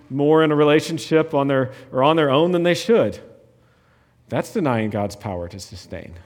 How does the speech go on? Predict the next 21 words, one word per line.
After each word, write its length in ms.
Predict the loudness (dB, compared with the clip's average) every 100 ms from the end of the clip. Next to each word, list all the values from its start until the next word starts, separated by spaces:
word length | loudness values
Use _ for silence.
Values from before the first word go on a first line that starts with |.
| _ _ _ _ _ _ _ _ _ _ _
When 200 | 0 2
we 120 | 0
cheat 380 | 0 0 0 0
or 160 | 0 2
lie, 520 | 2 2 0 -4 -10 -16 _ _ _ -10
we 180 | -4
deny 320 | -2 0 0 0
God's 280 | 0 -2
power. 420 | -2 -6 -6 -8 -14 -20 _ _ _ _ _ _ _ _ _ _ _ _ _
When 200 | 0 2
we 140 | 2
say, 500 | 2 4 6 6 4
"He 140 | 2 -2
can't 320 | 0 0 0
change 280 | -2 -2 -2
me, 440 | -2 -2 -4 -14 _ _ _ _ _ _ _
this 100 | -20
is 120 | -4
who 160 | 0 4
I 160 | 4
am," 420 | 4 2 0 -4